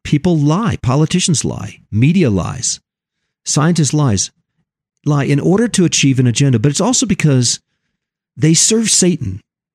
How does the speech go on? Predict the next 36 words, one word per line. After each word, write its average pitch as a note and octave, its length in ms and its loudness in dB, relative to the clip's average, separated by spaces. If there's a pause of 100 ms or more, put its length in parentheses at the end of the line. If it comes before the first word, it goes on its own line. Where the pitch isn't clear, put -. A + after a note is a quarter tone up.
(300)
and C3 120 2
Satan F3+ 360 0
is C#3+ 120 2
the D3+ 80 0
father B2+ 340 0
of C3 100 -2
lies. D3 440 -4 (1160)
And D3 100 0
I F3 80 0
think A3 240 -2
you G#3 60 2
have G3+ 100 0
to G#3 80 0
understand F#3+ 380 2
this A2 180 0
as C3 180 2
we C3 140 2
move D#3+ 240 2
away C#3 260 2
from G#2 460 0 (600)
Christians - 800 -2 (160)
running E3+ 360 4
this D#3+ 160 2
country, - 440 -2 (240)
Christians C#3 520 2
running C3 240 4
the B2+ 80 2
laboratories. A#2+ 680 -2 (240)
And G2 120 0
by C#3 180 2
the F#3+ 80 4
way, C3 340 2 (800)
scientists - 840 0 (360)
were D3+ 160 2
always G3+ 340 2
Christian - 400 -4